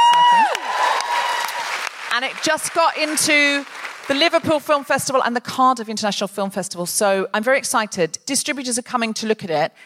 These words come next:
If you would like it to come to a cinema in Newcastle or wherever you are listening to this, if you hashtag Say My Name Movie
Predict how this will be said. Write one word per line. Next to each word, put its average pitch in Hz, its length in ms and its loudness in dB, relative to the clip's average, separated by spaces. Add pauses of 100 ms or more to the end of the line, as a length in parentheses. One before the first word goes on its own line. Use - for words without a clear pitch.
If - 140 -18
you 269 120 -2
would 262 120 -8
like 277 300 -2
it - 80 -10
to - 80 -12
come 220 260 0
to 220 140 -2
a 208 40 4
cinema 180 600 2
in 170 160 -4
Newcastle 180 600 0
or 156 160 0
wherever 151 360 2
you 254 160 0
are 175 60 2
listening 156 320 -8
to 202 80 -8
this, 349 260 -6 (340)
if 214 140 -4
you 240 80 4
hashtag 214 520 0
Say 240 360 2
My 190 300 0
Name 160 420 -2
Movie 208 560 2